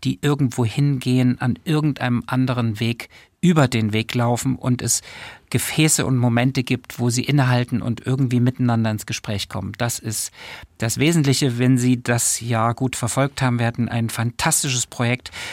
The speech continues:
von einer spanischen Aktionskünstlerin, Maida Lopez. Da konnten sich siebenhundertfünfzig Menschen, die sich nicht kannten, äh, anmelden und, äh, auf der Straße der Nation zu einem Blumentopf mit einer Pflanze greifen und mit völlig unbekannten Leuten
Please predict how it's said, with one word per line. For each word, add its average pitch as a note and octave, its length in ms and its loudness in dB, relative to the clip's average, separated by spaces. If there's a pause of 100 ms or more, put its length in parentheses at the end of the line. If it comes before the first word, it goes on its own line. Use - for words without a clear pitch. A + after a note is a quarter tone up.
(120)
von - 180 -4
einer A#2 300 0
spanischen B2+ 720 2
Aktionskünstlerin, B2 1120 -2
Maida A2+ 420 0
Lopez. C#3+ 500 2 (440)
Da A#2+ 120 0
konnten B2 380 2
sich A2+ 220 0
siebenhundertfünfzig B2+ 1200 0
Menschen, A#2+ 420 2
die A2+ 100 0
sich A2 220 -2
nicht - 240 0
kannten, C3+ 460 0 (600)
äh, A#2+ 160 -4
anmelden C3 680 2
und, A#2+ 420 -2
äh, A2+ 320 -4 (200)
auf - 240 -6
der A#2+ 320 0 (300)
Straße C3+ 420 0
der B2 140 2
Nation C3 520 2
zu C3 160 0
einem A2 420 2
Blumentopf D3+ 680 2
mit B2+ 120 0
einer A2 260 0
Pflanze C#3+ 520 -2
greifen B2+ 560 -2
und A#2 220 -4
mit A#2+ 160 -2
völlig D#3 340 2
unbekannten B2 580 0
Leuten A#2 380 0